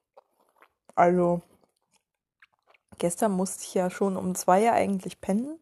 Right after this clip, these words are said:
theoretisch, um acht Stunden Schlaf zu bekommen, weil ich um zehn schon aufstehen musste, um rechtzeitig zum, äh, Dings zu kommen, zum Psychotherapeuten.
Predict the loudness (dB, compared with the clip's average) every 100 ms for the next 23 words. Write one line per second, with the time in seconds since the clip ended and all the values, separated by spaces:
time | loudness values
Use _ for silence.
0 | _ -6 -2 -2 -4 -6 -12 -18 _ -20
1 | -20 -20 -20 -20 _ -6 -4 -10 _ -12
2 | -8 -10 -6 -4 -4 -6 -10 -6 -2 0
3 | 0 0 0 -4 -8 0 0 0 -2 -6
4 | -6 -6 -10 -6 -6 -4 -10 -8 -8 -10
5 | -12 -20 _ _ _ -20 -20 -20 _ -4
6 | 0 -2 -4 -6 -4 -2 -4 -8 -8 -2
7 | 0 0 -2 0 0 0 -4 _ _ _
8 | _ _ _ _ _ _ _ _ _ _
9 | _ _ -8 -8 -6 -10 -10 -6 -4 -4
10 | -8 -10 -6 -8 -8 -14 -16 -14 -14 -14
11 | -12 -8 -8 -8 -8 -8 -6 -10